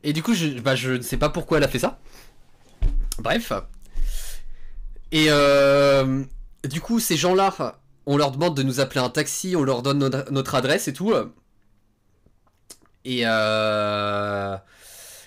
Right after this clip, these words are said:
ils nous mettent leur, euh, ils commandent un taxi pour nous avec leur, euh, c'est eux qui payent le taxi et tout, euh.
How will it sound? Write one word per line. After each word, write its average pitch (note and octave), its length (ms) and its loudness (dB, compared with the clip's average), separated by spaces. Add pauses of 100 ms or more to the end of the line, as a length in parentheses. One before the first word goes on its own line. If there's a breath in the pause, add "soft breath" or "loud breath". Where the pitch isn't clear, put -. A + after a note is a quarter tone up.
(120 loud breath)
ils C#3+ 80 0
nous D3+ 80 4
mettent F3 240 0
leur, D3 180 2
euh, B2 640 2
ils C3+ 120 -10
commandent E3 260 -2
un D3 60 -2
taxi D3+ 300 -4
pour C3+ 220 -4
nous D#3 300 2
avec B2+ 260 -2
leur, B2 240 -2
euh, G#2+ 480 0
c'est D3+ 180 -6
eux G3+ 60 -6
qui F3 140 -10
payent D#3 160 0
le C#3 80 -2
taxi C#3 280 -6
et C3+ 60 -4
tout, F#3 160 -6
euh. C3 160 -2